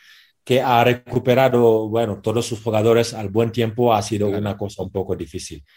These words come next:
Speaker 1: También, eh, eh, Jokic tenía un poco problema de aductores. Así que un balance positivo, yo diré,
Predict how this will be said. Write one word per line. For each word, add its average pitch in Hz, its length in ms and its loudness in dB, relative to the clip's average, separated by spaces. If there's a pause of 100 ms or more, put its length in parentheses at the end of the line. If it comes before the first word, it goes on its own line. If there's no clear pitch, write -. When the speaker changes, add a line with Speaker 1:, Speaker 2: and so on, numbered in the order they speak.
(300)
Speaker 1:
También, 117 480 2
eh, 90 540 -2
eh, 87 60 -4
Jokic 117 360 0
tenía 104 220 0
un 104 100 -2
poco 110 300 -2
problema 101 340 -2
de 92 80 0
aductores. 117 760 0 (420)
Así 160 320 2
que 139 340 0 (300)
un 170 160 4
balance 175 420 4
positivo, 123 480 -2
yo 117 140 4
diré, 165 500 2